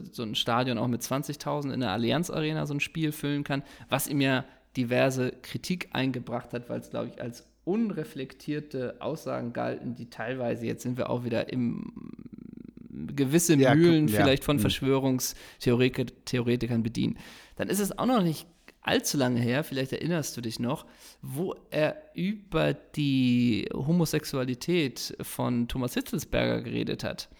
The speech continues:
Speaker 2: Mhm.
Speaker 1: Ähm, nämlich nach dem Coming Out von Hitzelsberger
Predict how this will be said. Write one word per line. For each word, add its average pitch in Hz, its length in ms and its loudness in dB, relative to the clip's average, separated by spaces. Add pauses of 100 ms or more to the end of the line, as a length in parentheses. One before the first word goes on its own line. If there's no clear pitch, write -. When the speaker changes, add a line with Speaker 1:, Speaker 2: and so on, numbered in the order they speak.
(160)
Speaker 2:
Mhm. 107 280 -4 (260)
Speaker 1:
Ähm, 127 260 4
nämlich 123 260 4
nach 127 140 0
dem 127 320 -2
Coming 127 300 0
Out 147 380 -2
von 165 320 -4
Hitzelsberger 143 920 -2